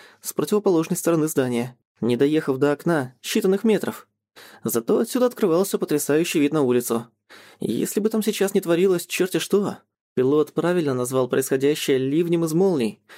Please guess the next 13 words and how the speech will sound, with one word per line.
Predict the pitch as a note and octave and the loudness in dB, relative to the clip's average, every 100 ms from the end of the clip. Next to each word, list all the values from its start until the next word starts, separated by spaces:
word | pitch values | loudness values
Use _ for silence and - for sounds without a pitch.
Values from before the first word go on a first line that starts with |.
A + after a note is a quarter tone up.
| - - | -12 -6
меж | A#2+ | -4
которых | - A#2+ C#3+ C#3+ - | -4 0 2 0 -2
продолжали | - F3+ E3+ F3 F3+ | -2 0 0 0 2
продираться | F3 D#3 C#3+ D#3 - | 2 2 2 0 0
его | C#3 C3+ C#3+ C3+ | 2 4 2 0
не | E3 | 0
такие | G3+ G3+ C#3+ | 0 0 -2
хитрые | E3+ D3+ E3 D3+ | 0 -2 0 0
коллеги. | E3+ C#3+ B2 A2+ - _ - - - - - | 2 2 0 -4 -8 _ -20 -20 -12 -8 -2
Кого-то | C3+ G3+ A3+ | 0 2 0
ещё | G3+ A3+ | 0 0
защищали | G#3 F#3+ F3+ G3 | -2 -2 -2 0
сверхсилы, | F#3 D3 - G3 F#3 A2 | 0 -2 -2 0 2 0